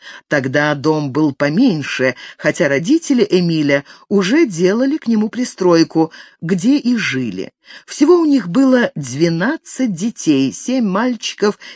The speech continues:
и пять девочек. Эмиль был старшим, и дом достался ему. Сёстры повыходили замуж, братья ушли на новые земли, а он привёл сюда Барби. Он улыбнулся, вспомнив, какой она была в девушках, красивая,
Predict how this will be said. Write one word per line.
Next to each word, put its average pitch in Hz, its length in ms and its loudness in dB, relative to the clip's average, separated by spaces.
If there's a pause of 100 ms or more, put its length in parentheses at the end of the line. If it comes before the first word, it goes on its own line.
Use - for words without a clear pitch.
и 185 100 0
пять 208 340 -2
девочек. 127 720 -4 (360)
Эмиль 220 420 4
был 233 240 0
старшим, 143 800 -2
и 165 120 -2
дом 147 320 0
достался 220 560 -4
ему. 247 440 -2 (640)
Сёстры 320 440 2
повыходили 147 560 -2
замуж, 269 500 0 (200)
братья 220 560 2
ушли 165 440 -2
на 147 140 0
новые 143 380 -2
земли, 240 580 0 (260)
а 151 160 2
он 294 220 0
привёл 254 340 0
сюда 240 340 -4
Барби. 123 720 -4 (500)
Он 170 260 2
улыбнулся, 160 760 -2
вспомнив, 151 680 -6 (200)
какой 311 360 -2
она 131 160 -2
была 127 240 0
в 131 80 -8
девушках, 123 680 -4
красивая, 131 1000 -4